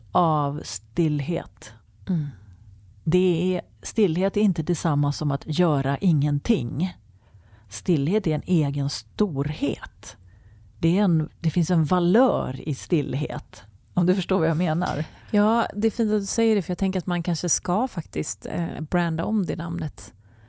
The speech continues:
Speaker 2: till någonting som, eh, handlar om inre ut-, liksom, inre upptäckande eller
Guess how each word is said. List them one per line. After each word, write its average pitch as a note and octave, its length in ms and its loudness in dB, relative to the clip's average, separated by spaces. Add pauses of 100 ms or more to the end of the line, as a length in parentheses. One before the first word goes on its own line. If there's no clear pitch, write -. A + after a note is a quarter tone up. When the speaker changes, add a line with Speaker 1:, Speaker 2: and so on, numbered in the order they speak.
(180)
Speaker 2:
till E3 340 2
någonting D3+ 420 -4
som, D3 460 -4
eh, D3 580 -8
handlar D#3+ 260 -2
om D#3 100 -8
inre D#3 420 0
ut-, D#3 160 -6 (200)
liksom, D3+ 560 -6
inre D#3+ 340 -2
upptäckande - 720 -6
eller - 440 -10